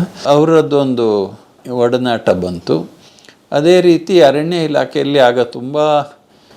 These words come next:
ಈ ಥರ ದುಡ್ಡಿನ ಹೊಳೆ ಎಲ್ಲ ಹರಿತಿರ್ಲಿಲ್ಲ, ತುಂಬ ಡೆಡಿಕೇಶನ್ ಇತ್ತು. ಆ, ಶ್ಯಾಮ್ ಸುಂದರ್ ಅವರು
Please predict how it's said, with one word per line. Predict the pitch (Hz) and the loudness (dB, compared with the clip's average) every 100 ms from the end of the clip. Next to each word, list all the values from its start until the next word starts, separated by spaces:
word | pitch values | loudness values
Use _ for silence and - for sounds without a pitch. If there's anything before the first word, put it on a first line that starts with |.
| - 123 | -8 0
ಈ | 131 | 0
ಥರ | 135 156 147 | 2 2 2
ದುಡ್ಡಿನ | 127 123 123 131 139 139 | 2 2 2 2 2 0
ಹೊಳೆ | 131 127 139 135 | -4 -2 0 2
ಎಲ್ಲ | 127 123 113 | 2 2 0
ಹರಿತಿರ್ಲಿಲ್ಲ, | 117 120 113 117 104 101 87 | 2 0 2 0 2 2 2
ತುಂಬ | 87 110 107 127 | -2 -2 2 4
ಡೆಡಿಕೇಶನ್ | 120 113 120 117 120 - 123 104 | 4 2 0 2 0 2 0 0
ಇತ್ತು. | 87 - 90 - - - - - - | -4 -6 -6 -6 -12 -20 -20 -14 -4
ಆ, | 107 101 | -2 -2
ಶ್ಯಾಮ್ | 98 113 113 | 0 0 0
ಸುಂದರ್ | 107 123 127 127 | -2 -2 2 4
ಅವರು | 123 123 139 151 151 | 4 4 2 2 -2